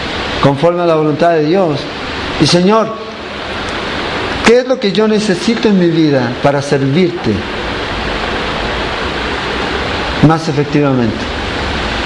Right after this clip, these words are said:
Eso, Señor, es lo que quiero. Muéstrame,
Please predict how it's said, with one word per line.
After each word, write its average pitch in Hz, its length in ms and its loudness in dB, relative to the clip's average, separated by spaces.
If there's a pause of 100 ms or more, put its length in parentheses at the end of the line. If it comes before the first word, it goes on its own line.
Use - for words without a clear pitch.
(480)
Eso, 220 280 2
Señor, 147 320 4
es 120 60 0
lo 127 120 0
que 117 80 0
quiero. 101 240 0 (800)
Muéstrame, 151 520 2